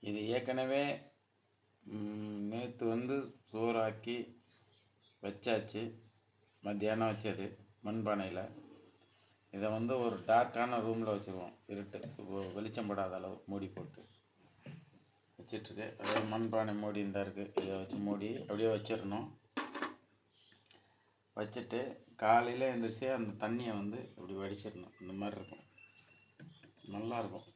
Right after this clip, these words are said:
டே-, மணமா டேஸ்டா இருக்கும். இந்த கஞ்சி எடுத்துட்டு திரும்ப இதே எவ்வளவு தண்ணியை எடுத்தோமோ அதே அளவு திரும்ப ஊத்திடணும். இந்த பாருங்க.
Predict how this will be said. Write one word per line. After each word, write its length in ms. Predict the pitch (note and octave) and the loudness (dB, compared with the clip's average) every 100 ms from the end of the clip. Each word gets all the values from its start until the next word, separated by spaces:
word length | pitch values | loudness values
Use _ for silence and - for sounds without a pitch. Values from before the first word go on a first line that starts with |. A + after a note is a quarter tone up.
| _ _ - - | _ _ -16 -4
டே-, 380 | A#2 A2 G#2+ | -2 0 2
மணமா 580 | A2+ B2+ C3+ C3+ C#3+ C#3 | 4 4 6 8 6 4
டேஸ்டா 480 | - B2 B2+ - B2 | 2 2 2 2 2
இருக்கும். 340 | A2+ G2+ - - _ _ _ - - - - - _ _ - - _ - | 2 -4 -10 -16 _ _ _ -14 -6 -4 -6 -16 _ _ -20 -20 _ -6
இந்த 520 | G#2+ B2+ C#3 D3 C#3+ - | -2 2 4 4 2 0
கஞ்சி 400 | C3+ C#3 C3+ D3 | 2 2 2 4
எடுத்துட்டு 760 | C3 A#2 - A2 B2 D3 - - _ _ | 4 2 -2 0 0 0 -6 -20 _ _
திரும்ப 320 | B2+ C#3 D3 | 2 6 6
இதே 460 | C#3 C3 C#3+ D#3+ D3+ - - - - - - - - | 6 8 8 10 8 4 -8 -20 -16 -12 -12 -10 0
எவ்வளவு 420 | B2+ D#3 D#3+ D#3 | 6 8 10 8
தண்ணியை 420 | - C3+ D3 C#3+ | 6 4 4 4
எடுத்தோமோ 560 | B2 - C3 B2+ C#3+ - - - - - - - | 2 2 2 2 0 0 -10 -14 -16 -18 -12 -2
அதே 240 | A#2+ C#3 | 4 6
அளவு 420 | C#3 B2 B2+ D#3 - - - - - - - - | 6 6 2 0 -4 -14 -16 -16 -16 -16 -12 -4
திரும்ப 420 | B2+ C3+ B2+ B2 | 0 2 4 2
ஊத்திடணும். 500 | - A#2+ G2 - - - - - - - - - - - - - - - - - - - - - - - _ - | 2 0 0 -4 -10 -16 -20 -20 -20 -20 -20 -20 -20 -20 -20 -20 -20 -20 -20 -20 -20 -20 -4 -2 -2 -14 _ -8
இந்த 140 | G2 | -4
பாருங்க. 280 | F#2+ F#2 | -2 -4